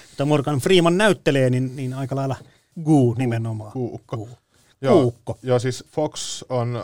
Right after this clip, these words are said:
Speaker 2: siis alun perin sarjakuvissa Fox on ollut vaan rahoittaja niinku näille toiminnalle, et se on ollut main yhtiöiden toimitusjohtaja, et se ei oo ollut edes keksijä millään tavalla, koska sarjakuvissahan Batman keksi kaiken. Koska Batman, sarjakuvissa Batman on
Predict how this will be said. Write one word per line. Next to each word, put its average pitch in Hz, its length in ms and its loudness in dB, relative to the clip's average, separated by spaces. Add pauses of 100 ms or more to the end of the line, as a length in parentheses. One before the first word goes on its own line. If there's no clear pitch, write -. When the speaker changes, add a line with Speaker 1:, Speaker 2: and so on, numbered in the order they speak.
(120)
Speaker 2:
siis 120 140 -6
alun 143 180 -2
perin 123 160 -4
sarjakuvissa 117 400 -4
Fox - 260 -4
on 117 40 -2
ollut 113 120 -6
vaan 117 160 0
rahoittaja 117 640 -4
niinku 107 180 -16
näille 120 280 -10
toiminnalle, 123 560 -10
et 123 80 -12
se - 80 -4
on 113 60 0
ollut 110 200 -6
main 120 200 -4
yhtiöiden 120 520 -8
toimitusjohtaja, 117 840 -6 (260)
et 110 80 -4
se 120 120 -2
ei 117 140 -2
oo 110 120 -6
ollut 117 140 -8
edes - 140 -8
keksijä 117 460 -6
millään 107 340 -10
tavalla, 110 300 -6
koska 120 340 -8
sarjakuvissahan 117 580 -2
Batman 120 400 -4
keksi - 280 -10
kaiken. 92 400 -12 (400)
Koska - 220 -2
Batman, 113 340 -4
sarjakuvissa 120 360 -2
Batman 120 300 -2
on 104 200 -10